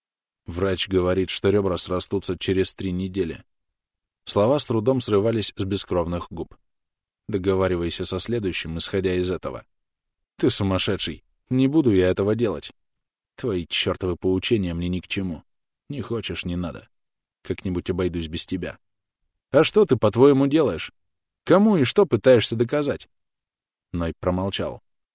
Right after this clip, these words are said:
Пустым взглядом он смотрел на другого пациента, солдата, который два дня назад сломал ногу, упав с грузовика. «Кому и что ты доказываешь?» —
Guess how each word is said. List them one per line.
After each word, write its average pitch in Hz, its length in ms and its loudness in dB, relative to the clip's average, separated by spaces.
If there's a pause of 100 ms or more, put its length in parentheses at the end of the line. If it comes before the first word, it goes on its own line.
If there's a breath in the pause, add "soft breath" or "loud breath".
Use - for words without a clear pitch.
(680)
Пустым 95 400 0
взглядом 101 460 2
он 92 80 -2
смотрел 101 400 0
на 101 120 -2
другого 95 360 2
пациента, 98 560 -6 (500)
солдата, 98 480 0
который 95 380 0
два 95 160 2
дня 95 140 -2
назад 92 320 -2
сломал 87 340 -2
ногу, 107 340 -2
упав 90 320 -2
с 85 100 -6
грузовика. 90 600 -2 (600)
«Кому 156 440 0
и 127 120 4
что 185 280 -2
ты 151 140 -2
доказываешь?» — 123 840 -4